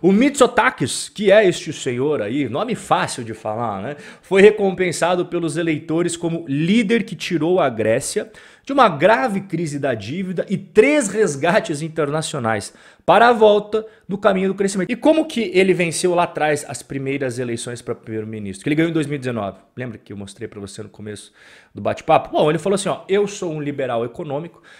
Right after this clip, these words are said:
e eu preciso fazer algumas reformas aqui na Grécia, senão esse negócio vai acabar." Então o que que ele prometeu? Ele falou, ó, Eu vou fazer um turnaround na economia grega, tá?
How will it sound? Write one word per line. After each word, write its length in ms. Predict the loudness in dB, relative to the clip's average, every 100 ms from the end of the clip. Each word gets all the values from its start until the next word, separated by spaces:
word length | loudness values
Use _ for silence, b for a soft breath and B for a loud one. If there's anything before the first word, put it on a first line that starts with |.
| b
e 100 | -4 -2
eu 100 | 0
preciso 440 | -4 -4 -6 -6
fazer 500 | -4 -4 -2 -2 -2
algumas 280 | -2 -6 -6
reformas 560 | -8 -8 -6 -6 -6
aqui 160 | -8 -8
na 140 | -8
Grécia, 260 | -6 -6 -8
senão 240 | -8 -4 -4
esse 160 | -4
negócio 360 | -12 -12 -12 -12
vai 120 | -12
acabar." 380 | -10 -6 -2 -2
Então 200 | 2 2
o 20 |
que 80 | 2
que 100 | -2
ele 120 | -4
prometeu? 800 | -4 6 8 8 4 2 0 0
Ele 80 | -4
falou, 220 | -2 0
ó, 100 | 0 0
Eu 160 | -4 -4
vou 400 | 2 4 4 0
fazer 360 | -6 -6 -6
um 100 | -8
turnaround 600 | -8 -8 -6 -4 -4 -6
na 80 | -10
economia 420 | -10 -10 -8 -8
grega, 440 | -8 -6 -4 -6 -8 -8
tá? 220 | -4 -2